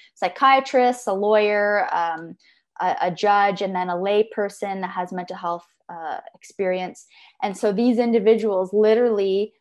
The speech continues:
uh, take turns being on this board, and they will travel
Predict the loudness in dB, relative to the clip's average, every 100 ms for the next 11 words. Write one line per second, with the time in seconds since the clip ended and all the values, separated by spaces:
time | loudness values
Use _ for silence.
0 | _ 0 0 -2 -4 -6 -4 -2 -2 -4
1 | -6 -6 -8 -6 -2 0 0 -2 -4 -4
2 | -2 -2 -4 -6 -2 0 0 0 -2 -4